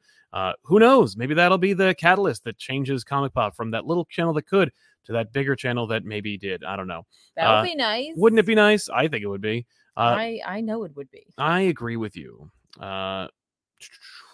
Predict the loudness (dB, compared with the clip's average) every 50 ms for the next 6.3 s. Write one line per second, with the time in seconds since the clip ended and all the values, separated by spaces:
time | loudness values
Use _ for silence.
0 | -6 -4 -4 -2 -2 -2 -2 -4 -4 -6 -6 -4 -4 -2 -2 -2 0 2 2 2
1 | 2 0 -6 -12 -12 -12 -8 -4 -4 -2 0 0 0 -2 -4 -6 -8 _ _ _
2 | _ _ _ _ _ _ -8 -6 -2 0 0 0 -2 -2 0 0 0 0 0 2
3 | 2 4 6 6 6 4 4 4 4 4 4 2 4 2 2 2 2 -2 -2 -2
4 | -2 -2 -2 0 0 0 0 -2 -4 -2 -2 -2 0 -2 -2 -4 -4 -4 -4 -6
5 | -6 -6 -6 -10 -12 -12 -10 -8 -8 -8 -6 -4 -4 -4 -4 -4 -6 -8 -6 -6
6 | -6 -6 -4 -4 -6 -6